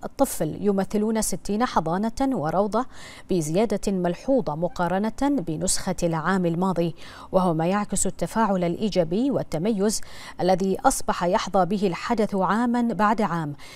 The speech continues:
في ظل التنظيم الرائع والإقبال الكبير على المشاركة والتغطية الإعلامية الواسعة.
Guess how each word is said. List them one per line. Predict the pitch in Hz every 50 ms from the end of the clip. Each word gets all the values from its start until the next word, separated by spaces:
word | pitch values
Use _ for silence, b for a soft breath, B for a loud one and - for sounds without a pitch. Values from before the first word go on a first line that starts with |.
| B B
في | - 185 180
ظل | 151 196 202 185
التنظيم | 165 - - 180 175 170 190 190 185
الرائع | 175 160 180 190 202 202 - 233 254 277 262
والإقبال | 202 165 160 - 175 - - 165 202 208 208 190
الكبير | 175 170 - - 185 156 175 185 196 233 254 240
على | 190 170 160 151
المشاركة | 151 160 170 - 190 175 185 202 - 214 - - 196
والتغطية | 165 165 160 - 180 - - 220 196 185 165 - 180
الإعلامية | 175 - - 220 180 190 180 180 175 190 202 180 180 165 -
الواسعة. | 185 175 175 208 208 190 - 196 170 - 170 147